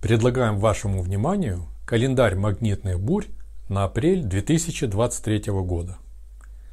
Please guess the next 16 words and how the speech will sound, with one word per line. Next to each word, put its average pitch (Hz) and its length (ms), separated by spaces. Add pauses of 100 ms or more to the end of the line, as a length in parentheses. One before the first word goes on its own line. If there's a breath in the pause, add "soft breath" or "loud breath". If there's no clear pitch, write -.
(680 soft breath)
Первая 202 320
магнитная 104 540
буря 95 280
второго 110 340
месяца 101 440
весны 156 460 (180)
этого 147 280
года 143 280
ожидается 123 840
первого 113 500
числа. 92 480 (1120 soft breath)
Она, 113 240
как - 180
прогнозируется, 135 840
будет 117 340
малой. 87 380